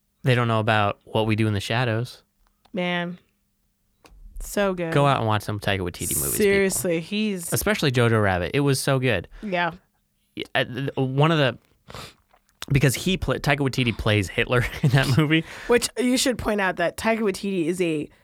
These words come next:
Speaker 2: I, I believe
Speaker 1: New
Speaker 2: his,
Speaker 1: Zealander.
Speaker 2: his, but his roots are, like, Polynesian. Like, he's
Speaker 1: Well, I think he's, like, native to the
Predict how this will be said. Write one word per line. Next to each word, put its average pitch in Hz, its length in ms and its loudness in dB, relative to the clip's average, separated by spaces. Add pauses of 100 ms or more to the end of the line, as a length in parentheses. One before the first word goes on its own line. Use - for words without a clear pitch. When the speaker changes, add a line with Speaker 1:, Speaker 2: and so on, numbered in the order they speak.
(380)
Speaker 2:
I, 170 200 0
I 214 80 2
believe 226 240 0
Speaker 1:
New 127 80 6
Speaker 2:
his, 117 100 4
Speaker 1:
Zealander. 110 360 4
Speaker 2:
his, - 160 -2 (120)
but 214 280 0
his 208 520 -2
roots 220 400 -2
are, 185 120 0
like, 170 180 -2 (160)
Polynesian. 165 800 -4 (880)
Like, 175 140 -2
he's - 640 -6 (500)
Speaker 1:
Well, 147 80 4
I 147 40 4
think 170 160 -2
he's, 98 400 -4 (160)
like, - 580 -4
native 110 420 2
to 104 140 -2
the 95 460 -2